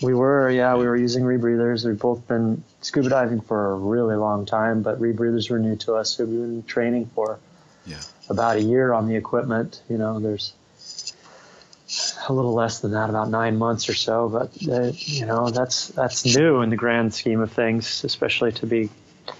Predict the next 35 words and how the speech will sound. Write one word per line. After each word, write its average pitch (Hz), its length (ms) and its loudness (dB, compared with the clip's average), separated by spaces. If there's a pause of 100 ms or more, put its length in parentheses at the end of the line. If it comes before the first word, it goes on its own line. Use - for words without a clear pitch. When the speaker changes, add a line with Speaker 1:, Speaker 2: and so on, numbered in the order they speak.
(1040)
Speaker 1:
taking 123 520 0 (380)
these 135 260 0
kind 127 160 0
of 110 80 -2
challenges. 120 680 -2
But - 220 0 (420)
we 131 180 0
were 123 180 2
very 139 420 2
interested 123 520 -2
in 113 80 -2
finding 117 440 0
sawfish, 117 720 -2
and 113 220 -2
this 117 160 -6
was 117 280 -2 (220)
one 123 160 0
of 117 100 -2
our 110 120 2
best 120 400 -2
chances 120 680 -4
to 113 300 -2 (420)
look 127 240 2
for - 140 -4
them. 110 300 -4
So 123 360 -2 (1500)
we 117 160 0
were, 127 220 2
we 131 160 4
were 147 80 4
going 156 240 4
for 127 320 2
it. - 120 -6 (120)
Speaker 2:
Yeah. 104 160 -8 (120)
Speaker 1:
And, 117 440 -4